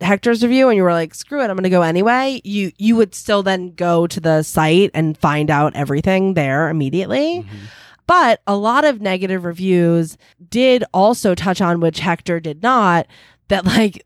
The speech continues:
Speaker 1: it was super lazy. The f-, it was, like,
Speaker 2: <laughs>
Speaker 1: Sophia's lasagna. You know what I mean? <laughs> Like, it was, like, very lazy what they did
Speaker 2: Mm.
Speaker 1: with the food. So I agree. I think Hector, you know, could have brought that point to the table. But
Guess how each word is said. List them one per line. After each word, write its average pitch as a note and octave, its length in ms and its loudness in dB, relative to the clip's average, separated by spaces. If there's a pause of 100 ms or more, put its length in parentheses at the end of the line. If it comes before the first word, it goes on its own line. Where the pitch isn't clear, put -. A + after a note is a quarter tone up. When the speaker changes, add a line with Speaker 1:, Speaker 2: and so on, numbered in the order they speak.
(100)
Speaker 1:
it G3+ 80 0
was F#3 200 0
super E3 460 0
lazy. D3+ 640 -2
The D3 120 -6
f-, - 140 -10
it - 140 -8
was, F#3 100 2
like, F3+ 120 0
Speaker 2:
<laughs> - 20 -6
Speaker 1:
Sophia's B3+ 680 -2
lasagna. A#3+ 1000 -4
You A#3 140 2
know B3 80 4
what A#3 140 2
I A3+ 80 2
mean? A#3 220 -2
<laughs> - 0 -
Like, B3 180 -2
it A#3+ 100 -8
was, A3 240 -2
like, G3 480 -2 (500)
very F#3 460 2
lazy E3+ 840 0
what F3+ 200 0
they F3 120 0
did E3 160 -2
Speaker 2:
Mm. - 20 -8
Speaker 1:
with D#3 100 -6
the E3+ 60 -8
food. F3 300 -2
So C#4+ 120 0
I C#4 140 2
agree. F4 400 -2
I G3 80 0
think A#3 180 -2
Hector, G#3 540 0 (380)
you G#3+ 100 2
know, F#3 100 2
could G#3 260 0
have G3 160 0
brought E3+ 320 0
that F#3 240 -4
point E3+ 560 -2 (420)
to G#3 140 -2
the F3+ 100 0
table. G#3 640 2
But G#3 280 0